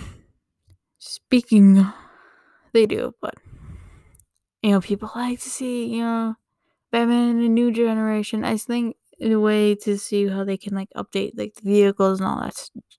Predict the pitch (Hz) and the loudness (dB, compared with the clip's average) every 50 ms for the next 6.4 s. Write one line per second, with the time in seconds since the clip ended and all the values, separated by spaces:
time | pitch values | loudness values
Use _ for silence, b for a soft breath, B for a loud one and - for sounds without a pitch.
0 | _ _ - - - - - 214 214 - - - B B B B B B B B | _ _ -12 -10 -8 -4 -2 -2 -2 -4 -6 -10 B B B B B B B B
1 | B B B B B B B B _ _ _ _ _ _ _ _ _ _ _ _ | B B B B B B B B _ _ _ _ _ _ _ _ _ _ _ _
2 | _ _ _ _ _ _ _ _ _ _ _ _ _ _ _ _ _ _ _ _ | _ _ _ _ _ _ _ _ _ _ _ _ _ _ _ _ _ _ _ _
3 | _ _ _ _ _ _ _ _ _ _ _ _ _ _ _ _ _ _ _ _ | _ _ _ _ _ _ _ _ _ _ _ _ _ _ _ _ _ _ _ _
4 | _ _ _ _ _ - 220 220 233 254 254 247 254 233 202 196 196 202 - 269 | _ _ _ _ _ 4 6 8 8 8 6 6 6 6 8 6 6 4 2 0
5 | - 277 262 247 - - - 220 202 208 208 196 190 190 190 185 196 196 196 190 | 2 2 2 2 2 0 -2 -2 -2 -2 0 0 0 0 0 0 0 0 0 -2
6 | 190 190 - 190 185 185 - | -2 -4 -4 -6 -6 -6 -8